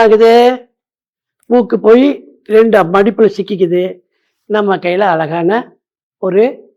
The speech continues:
பச்சை கிளின்னு சொல்லலாம், பறவைன்னு சொல்லலாம், எது வேணாலும் சொல்லிக்கலாம். ஆனா இது பச்சையா இருப்பதனால பச்சை காயத்துல செஞ்சாலும் நம்ம பச்சை கிளின்னு சொல்லிக்கலாம். இப்போ வாத்து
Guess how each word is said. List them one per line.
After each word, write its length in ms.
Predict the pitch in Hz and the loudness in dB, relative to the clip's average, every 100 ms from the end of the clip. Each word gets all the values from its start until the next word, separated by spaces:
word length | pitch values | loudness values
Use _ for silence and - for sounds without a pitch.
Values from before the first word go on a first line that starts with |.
| _ _ _ _ _ _ _ - | _ _ _ _ _ _ _ -2
பச்சை 260 | 208 220 208 | -2 0 -2
கிளின்னு 360 | 190 180 180 175 | -2 -2 -4 -4
சொல்லலாம், 380 | 147 139 143 156 _ _ _ _ _ _ _ _ _ - 202 - | -10 -10 -12 -12 _ _ _ _ _ _ _ _ _ -20 -8 0
பறவைன்னு 420 | 196 190 185 175 | 2 2 0 -2
சொல்லலாம், 360 | 143 139 139 143 _ - | -8 -8 -12 -16 _ -14
எது 100 | 175 | -10
வேணாலும் 280 | 170 202 185 | -4 -4 -4
சொல்லிக்கலாம். 400 | 151 127 131 - _ _ _ _ - | -10 -14 -18 -20 _ _ _ _ -4
ஆனா 120 | 247 247 | 0 0
இது 80 | 214 214 | 0 -2
பச்சையா 260 | 202 285 220 | 0 2 2
இருப்பதனால 400 | 175 156 147 190 294 _ _ _ _ 220 | 0 -6 -4 -6 -6 _ _ _ _ -4
பச்சை 220 | 220 262 | 0 -2
காயத்துல 360 | 226 190 175 160 | 0 -2 -2 -10
செஞ்சாலும் 280 | 151 196 311 | -8 -6 -6
நம்ம 140 | 294 - | -6 -8
பச்சை 220 | 160 202 - | -6 -6 -8
கிளின்னு 300 | 160 180 147 | -10 -10 -10
சொல்லிக்கலாம். 380 | 117 104 113 _ _ _ _ _ _ _ _ _ _ _ - _ - | -14 -16 -20 _ _ _ _ _ _ _ _ _ _ _ -20 _ -8
இப்போ 220 | 240 254 214 - - - _ _ - _ _ _ 165 | -4 2 2 2 -6 -20 _ _ -20 _ _ _ -8
வாத்து 420 | 185 277 - - | -2 0 -2 0